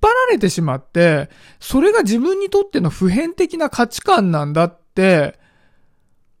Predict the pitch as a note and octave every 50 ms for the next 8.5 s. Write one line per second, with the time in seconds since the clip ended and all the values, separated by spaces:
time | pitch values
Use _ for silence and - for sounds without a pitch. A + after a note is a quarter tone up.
0 | _ _ _ - B3 C4+ D4+ E4+ A#4 C5 B4+ A#4+ - - - - F#4+ D#4 C#4+ -
1 | - - F3+ E3 D#3 D3+ D3+ D#3+ - _ _ _ _ _ - F#3 F#3+ G#3 G#3+ A3
2 | A3 G3+ - - G#3 - F3 D#3 - - F#3+ F3+ - - A#3 G3 E3 D3+ D#3 D3
3 | D3+ D3+ - D3 C#3 - - D3 D3 C#3+ C#3+ D#3 - _ _ _ _ - - -
4 | - - - C4+ A#3 F#3+ G#3+ A#3 G#3+ - D4+ E4+ F4 C#4 - D#4 D4 C#4 C4+ C#4+
5 | D4 B3 - D#4+ D#4+ B3+ G#3 G3 F3+ D#3+ E3+ D#3 D3+ C#3+ - D#3 D#3 D3+ D3+ D#3+
6 | F#3 F#3 D3+ D3+ D3+ E3 D#3+ A3 G#3+ A3 - B3+ A#3+ G#3+ F3 D#3+ D3+ D3 C#3+ D3
7 | - D#3+ E3 D#3+ D#3 D3 C#3+ - - _ _ _ - - _ - - C#4 C#4+ -
8 | - G#4+ - - - A#3+ A3+ - G4 A4